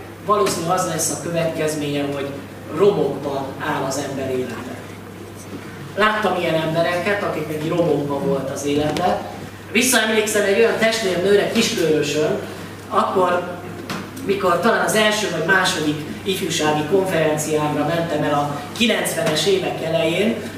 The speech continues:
a Szeretett Házban szállásoltak el minket, nagyon örültünk neki, hogy idős testvérekkel fogunk majd vacsorázni, meg reggelizni,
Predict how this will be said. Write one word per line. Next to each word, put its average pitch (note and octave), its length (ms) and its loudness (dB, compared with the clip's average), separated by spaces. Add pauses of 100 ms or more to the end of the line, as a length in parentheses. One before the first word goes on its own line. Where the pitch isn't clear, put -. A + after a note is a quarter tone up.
(200)
a - 40 -2
Szeretett - 520 2
Házban D3 720 4
szállásoltak C#3+ 960 0
el C#3+ 220 0
minket, E3 640 0
nagyon D#3 240 2
örültünk D3+ 460 2
neki, D3+ 260 -2
hogy C3+ 220 -4 (240)
idős E3 340 2
testvérekkel E3 720 2
fogunk D#3+ 280 2
majd D3 180 2 (300)
vacsorázni, E3 640 4
meg C#3 220 -2
reggelizni, G3+ 800 4